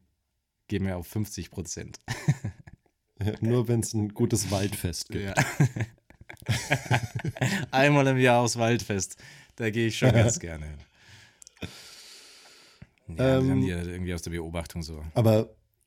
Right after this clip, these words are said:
Speaker 2: ich hatte gar nicht so viele berühmte. Da waren nur am Ende nur so drei oder vier. Wo, äh, kommt es dann mit den Antworten, die ich noch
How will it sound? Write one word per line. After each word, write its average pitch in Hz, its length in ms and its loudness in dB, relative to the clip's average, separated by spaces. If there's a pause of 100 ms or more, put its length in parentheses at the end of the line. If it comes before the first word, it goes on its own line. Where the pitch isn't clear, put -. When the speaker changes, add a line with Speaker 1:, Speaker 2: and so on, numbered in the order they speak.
Speaker 2:
ich 123 180 -2
hatte 196 200 -2
gar 147 160 4
nicht 104 140 2
so 101 100 -2
viele 98 260 0
berühmte. 95 480 -2
Da 98 140 -2
waren 113 200 2
nur 127 240 0
am 117 120 -2
Ende 127 240 0
nur 127 160 0
so 113 360 -2 (280)
drei 117 320 0
oder 127 120 2
vier. 151 320 -2
Wo, 95 120 -2
äh, 107 180 -4
kommt 131 280 -2
es 127 100 -2
dann 120 180 0
mit 110 100 -2
den 113 120 -2
Antworten, 117 400 -2
die 104 80 0
ich 92 100 -6
noch 101 200 -8